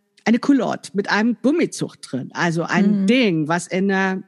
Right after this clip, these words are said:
Speaker 1: ach, weiß ich nicht, in zwei Stunden genäht ist oder sowas, ne?
Speaker 2: Ja, ja, genau. Du hättest es wahrscheinlich schneller nochmal genäht,
Speaker 1: Ja.
Speaker 2: als dass du jetzt eine Strategie entwickelst, wie du das reparierst und das dann
Speaker 1: Ja.
Speaker 2: reparierst, tatsächlich.
Speaker 1: Und trotzdem, ne, wir haben jetzt so viel in den Podcast darüber
Speaker 2: Mhm.
Speaker 1: gesprochen,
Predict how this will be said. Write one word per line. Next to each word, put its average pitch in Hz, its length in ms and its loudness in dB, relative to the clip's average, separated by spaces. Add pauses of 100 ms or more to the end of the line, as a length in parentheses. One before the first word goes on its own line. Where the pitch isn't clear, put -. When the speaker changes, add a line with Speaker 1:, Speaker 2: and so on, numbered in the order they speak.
(380)
Speaker 1:
ach, 165 180 -6
weiß 170 160 -4
ich 196 40 0
nicht, 170 120 0
in 175 60 -2
zwei 208 180 2
Stunden 214 260 2
genäht 190 300 0
ist 147 80 -4
oder 139 180 -2
sowas, 135 400 -4
ne? 160 140 2
Speaker 2:
Ja, 190 80 4
ja, 208 180 2
genau. 220 320 2
Du 190 100 0
hättest 208 360 0
es 226 140 -4
wahrscheinlich 208 440 0
schneller 208 380 2
nochmal 196 480 2
genäht, 226 440 0
Speaker 1:
Ja. 202 180 4 (200)
Speaker 2:
als - 300 -2
dass 196 220 0
du 220 120 0
jetzt 196 460 -2
eine 196 200 2
Strategie 196 560 0
entwickelst, 208 540 0
wie 202 100 2
du 202 100 2
das 190 240 -2
reparierst 196 600 0
und 202 120 0
das 196 160 -2
dann 202 120 2
Speaker 1:
Ja. 196 440 2
Speaker 2:
reparierst, 190 800 -2
tatsächlich. 156 580 -4
Speaker 1:
Und 240 160 2
trotzdem, 208 600 0
ne, 240 120 0
wir 254 120 2
haben 240 100 2
jetzt 233 100 -4
so 302 80 0
viel 277 160 2
in 240 100 0
den 214 60 -2
Podcast - 440 -4
darüber 233 180 4
Speaker 2:
Mhm. 233 40 2
Speaker 1:
gesprochen, 226 580 2